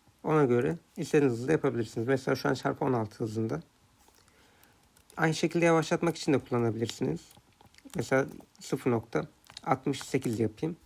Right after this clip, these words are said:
Gördüğünüz gibi şimdi yavaşladı. Eski haline getirmek isterseniz de bu eşittir değerini bir olarak girmeniz gerekiyor. Bu kodu girdikten sonra girdiğiniz kod, girdiğiniz, açtığınız sekme için geçerlidir. Hmm,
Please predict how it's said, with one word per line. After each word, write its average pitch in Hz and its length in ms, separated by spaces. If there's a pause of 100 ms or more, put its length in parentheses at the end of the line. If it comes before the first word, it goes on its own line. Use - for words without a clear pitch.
(420)
Gördüğünüz 127 300
gibi 139 100
şimdi 131 300
yavaşladı. 117 480 (480)
Eski 170 220
haline 175 220
getirmek 170 400
isterseniz 127 560
de 190 60 (540)
bu 175 120
eşittir 139 460
değerini 151 320
bir 156 240
olarak 113 380
girmeniz 113 420
gerekiyor. 110 460 (1900)
Bu 175 80
kodu 185 240
girdikten 180 560
sonra 147 440 (340)
girdiğiniz 156 520
kod, 185 220 (120)
girdiğiniz, 160 600
açtığınız 151 440
sekme 117 340
için 113 240
geçerlidir. 127 600 (880)
Hmm, 123 300